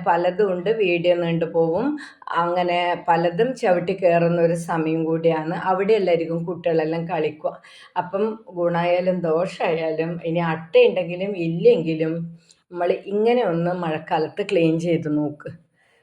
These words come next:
ഒരു ജീവിയും വരൂല. പിന്നെ നമുക്കൊരു, ഏഹ്, ഹെൽത്ത് ഇഷ്യൂസും കൂടി, ഏഹ്, നമുക്ക് ഒഴിവാക്കാം. കാലിന് മുറിവില്ലവരോ കുട്ടികളെ പറക്കി തിന്നുന്നതോ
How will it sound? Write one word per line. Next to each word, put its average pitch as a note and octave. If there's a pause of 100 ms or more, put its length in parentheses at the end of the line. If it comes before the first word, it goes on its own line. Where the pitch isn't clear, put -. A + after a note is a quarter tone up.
(140)
ഒരു G3+
ജീവിയും F#3+
വരൂല. D3+ (420)
പിന്നെ E3+
നമുക്കൊരു, F#3 (300)
ഏഹ്, E3 (180)
ഹെൽത്ത് G3 (400)
ഇഷ്യൂസും F3+
കൂടി, F3 (560)
ഏഹ്, E3+
നമുക്ക് F3
ഒഴിവാക്കാം. D#3+
കാലിന് E3
മുറിവില്ലവരോ D#3+
കുട്ടികളെ E3
പറക്കി E3+
തിന്നുന്നതോ D#3+